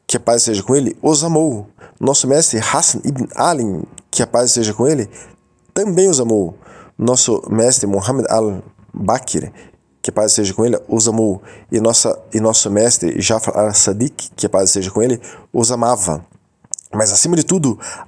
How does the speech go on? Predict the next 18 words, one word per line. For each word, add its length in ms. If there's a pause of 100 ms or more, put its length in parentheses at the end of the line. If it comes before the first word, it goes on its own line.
Allah 240
o 60
Altíssimo 520
e 60
o 40
Mensageiro, 640
sallallahu 380
alaihi 80
wasallam, 340 (380)
os 160
amavam. 480 (880)
Portanto, 580
o 80
amor 480 (1400)
para 220
os 300
Ahlul 340
Bayt, 580